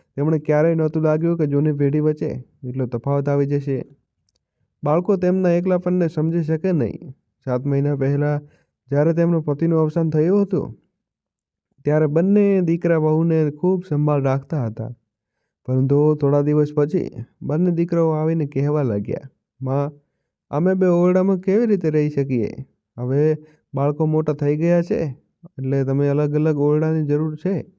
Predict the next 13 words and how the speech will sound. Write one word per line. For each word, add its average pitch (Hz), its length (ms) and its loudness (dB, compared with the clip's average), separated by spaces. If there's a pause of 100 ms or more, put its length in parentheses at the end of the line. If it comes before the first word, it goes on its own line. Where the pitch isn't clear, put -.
(600)
પિતાજી 190 380 0
તો 185 80 -6
કંઈ 185 160 -2
કર્યા 175 300 2
વિના 170 220 2
ચાલ્યા 160 360 0
ગયા 127 280 0 (460)
અને 117 180 -4
હવે 123 260 -2
તમે 139 260 0
પણ 151 180 0
કંઈક 147 300 -4
કરો." 156 340 0